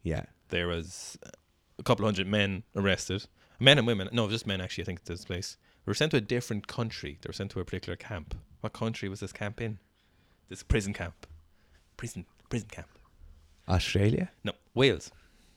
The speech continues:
Speaker 1: No way.
Speaker 2: Yeah, they released, like, a
Speaker 1: Never knew that.
Speaker 2: Yeah, it's very strange, isn't it?
Speaker 1: Uh,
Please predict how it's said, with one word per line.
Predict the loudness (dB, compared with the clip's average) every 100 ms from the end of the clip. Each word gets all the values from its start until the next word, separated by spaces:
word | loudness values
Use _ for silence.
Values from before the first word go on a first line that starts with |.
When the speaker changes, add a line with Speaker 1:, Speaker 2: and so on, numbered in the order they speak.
| -2
Speaker 1:
No | 2 4
way. | 6 4 4 0 -2
Speaker 2:
Yeah, | -4 -6 -18 _ _ -8
they | -6
released, | -6 -8
like, | -4 2
a |
Speaker 1:
Never | 6 6 6
knew | 4 4
that. | 0 -2
Speaker 2:
Yeah, | -2 -2
it's | -2
very | -2
strange, | -2 -4 -4
isn't | -4
it? | -6 -8 _ _ _ 0
Speaker 1:
Uh, | 4 4